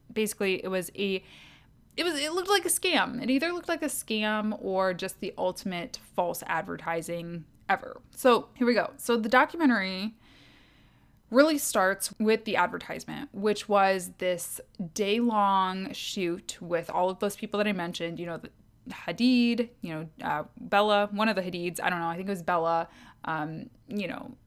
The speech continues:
all of these models, top models, like, the best models, the most popular models that you can think of right now, on these jet skis, just having, like, the most amazing time with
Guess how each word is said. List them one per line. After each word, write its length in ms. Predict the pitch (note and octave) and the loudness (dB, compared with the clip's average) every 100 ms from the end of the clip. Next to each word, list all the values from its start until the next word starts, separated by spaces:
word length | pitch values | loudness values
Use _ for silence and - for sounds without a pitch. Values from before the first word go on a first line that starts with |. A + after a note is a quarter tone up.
| _ _ _ G#3+ | _ _ _ 4
all 160 | A3 | 4
of 100 | G#3 | 4
these 180 | G3 G#3 | 0 -2
models, 640 | F#3 E3+ F3 E3+ F3 F3 | 0 0 2 2 0 -2
top 320 | - - G3+ | -6 2 2
models, 260 | G3 F3 E3+ | 2 -2 -2
like, 140 | F3+ | -4
the 80 | - | -8
best 320 | E3+ F#3 F3 | 0 0 0
models, 460 | F#3+ F3 E3+ F3 E3+ | -2 0 0 -2 -4
the 160 | - F3+ | -8 -8
most 180 | E3+ | -8
popular 340 | - F#3+ F#3 F#3 | -2 0 2 0
models 360 | F3 E3+ E3+ | 0 0 -2
that 80 | E3+ | -6
you 40 | F3+ | -6
can 140 | F#3 | 0
think 140 | B3+ | 2
of 80 | B3+ | 2
right 160 | A#3 A3+ | 0 0
now, 340 | A3 G#3 G#3 - - - - | 0 0 0 -6 -20 -20 0
on 220 | G#3 G3 F#3+ | 4 6 4
these 180 | F3 | -2
jet 320 | - B3 A#3+ - | 0 2 2 -4
skis, 360 | - A#3+ A#3 | -2 0 0
just 100 | F#3+ | -2
having, 300 | - G3+ F#3+ | -4 -2 -2
like, 200 | F#3+ F3+ - | -6 -10 -8
the 60 | |
most 240 | F#3+ F3+ F3+ | -6 -4 -4
amazing 400 | F#3 A#3 A3 A3 | 0 0 0 -2
time 540 | - F#3 F#3 F#3 F#3 | -4 -2 -2 -2 -2
with 200 | F3 E3 | -2 -2